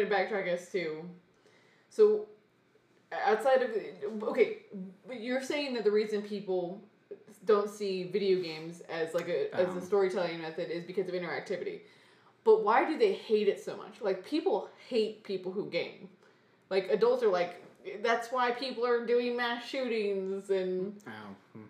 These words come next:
Speaker 2: Hmm.
Speaker 1: But you're telling me that that's, like, I play Call of Duty and I'm a, gonna be a mass shooter, but you watched, like, sixteen seasons of Law and Order and you're not gonna become, like, a murderer?
Speaker 2: <laughs>
Speaker 1: Like,
Speaker 2: You're like, "Now I know how to
Speaker 1: where's
Speaker 2: do
Speaker 1: the
Speaker 2: it."
Speaker 1: line, sis?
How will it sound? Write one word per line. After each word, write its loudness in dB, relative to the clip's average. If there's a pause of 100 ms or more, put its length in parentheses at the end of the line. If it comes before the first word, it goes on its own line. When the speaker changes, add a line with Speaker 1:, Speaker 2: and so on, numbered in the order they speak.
(140)
Speaker 2:
Hmm. -6 (580)
Speaker 1:
But 8
you're -4
telling -4
me -6
that -2
that's, -2
like, 0 (240)
I 2
play 0
Call 0
of -2
Duty -2
and -4
I'm -6
a, -4
gonna -2
be 2
a 2
mass -4
shooter, 2
but -2
you -2
watched, 2
like, -2 (300)
sixteen 2
seasons -2
of 0
Law -2
and -2
Order 0
and -2
you're -4
not -2
gonna -4
become, -2
like, 0
a 6
murderer? 4
Speaker 2:
<laughs> 0
Speaker 1:
Like, -2 (440)
Speaker 2:
You're -4
like, 0
"Now -4
I -2
know -4
how -2
to 10
Speaker 1:
where's 8
Speaker 2:
do -14
Speaker 1:
the 4
Speaker 2:
it." 2
Speaker 1:
line, -4
sis? -8